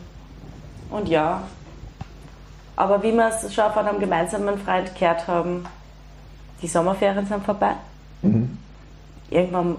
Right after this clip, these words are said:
Speaker 1: weißt, es kann ja nicht ewig so dahin gehen. Wird man faul.
Speaker 2: Das ist richtig.
Speaker 1: Und weißt du, was das Schöne ist, dass der Sommer vorbei ist, jetzt so aus kulinarischer Sicht?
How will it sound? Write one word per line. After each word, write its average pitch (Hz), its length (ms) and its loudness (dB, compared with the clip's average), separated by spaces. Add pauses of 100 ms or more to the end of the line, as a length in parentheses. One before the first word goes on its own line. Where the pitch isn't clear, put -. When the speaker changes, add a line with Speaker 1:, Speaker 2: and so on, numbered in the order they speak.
(120)
Speaker 1:
weißt, 220 200 0 (260)
es - 60 -20
kann 302 160 4
ja 330 80 6
nicht 262 240 4
ewig 151 240 2
so 147 140 0
dahin 139 280 0
gehen. - 220 -4 (400)
Wird 277 180 2
man 330 100 4
faul. 196 380 0 (1000)
Speaker 2:
Das - 160 -8
ist 90 180 -4
richtig. 95 380 0 (840)
Speaker 1:
Und 196 80 -2
weißt 190 180 2
du, - 40 -6
was 214 100 -4
das 240 160 -4
Schöne 202 280 4 (140)
ist, 262 140 -6
dass 240 140 -6
der - 100 -12
Sommer 220 240 2
vorbei 190 440 2
ist, - 120 -4
jetzt 208 240 -4
so 208 80 2
aus 202 160 4
kulinarischer 208 760 2
Sicht? 247 420 -2